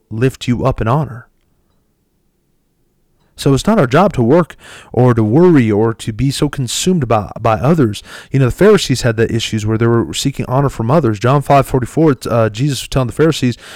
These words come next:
"No wonder you can't believe, for you're gl-, for you gladly, uh, honor each other,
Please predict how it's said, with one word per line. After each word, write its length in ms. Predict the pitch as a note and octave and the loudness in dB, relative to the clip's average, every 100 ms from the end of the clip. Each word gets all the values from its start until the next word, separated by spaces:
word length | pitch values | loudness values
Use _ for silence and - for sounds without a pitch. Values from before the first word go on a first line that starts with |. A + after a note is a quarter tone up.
| - - | -12 -4
"No 60 | |
wonder 260 | A#2+ C#3+ E3+ | 0 2 2
you 100 | C#3 | 0
can't 220 | - C3+ | -2 -2
believe, 380 | A2+ A#2 E3 F3 | 0 0 2 0
for 180 | - A#2+ | 0 -2
you're 180 | A#2 A#2 | 0 -4
gl-, 400 | A#2 A2 - G2+ | -4 -8 -8 -6
for 120 | - | -4
you 200 | B2 D#3 | -4 -4
gladly, 580 | C#3 B2 D#3+ D3 C3 B2 - - - | -4 0 0 2 -2 -2 -10 -20 -10
uh, 80 | - - | -6 0
honor 280 | C#3 D3+ | 2 4
each 240 | C3 A#2 - | 2 0 0
other, 400 | A3 D#3+ B2 | 4 4 2